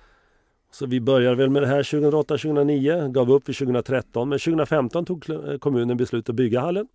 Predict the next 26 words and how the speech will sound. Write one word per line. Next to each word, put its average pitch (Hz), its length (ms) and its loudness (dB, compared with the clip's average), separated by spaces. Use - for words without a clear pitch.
Tjugohundrasjutton 131 720 -4
öppnade 123 340 -6
hallen. 151 320 -6
Och - 240 -10
då 120 380 -2
hade 120 160 -4
mina 117 200 0
döttrar 113 340 -4
slutat 110 320 -6
simma. 123 300 -4
Så - 220 -14
då 120 200 -10
sa 117 220 -10
de 107 240 -12
att, 110 380 -18
eh, 110 60 -10
"Ja, 113 100 -14
men 95 100 -10
nu 101 80 -8
är 123 40 -8
det 151 60 -6
bara 175 100 -12
att 151 80 -12
sätta 135 180 -12
igång, 135 200 -10
pappa." 127 280 -12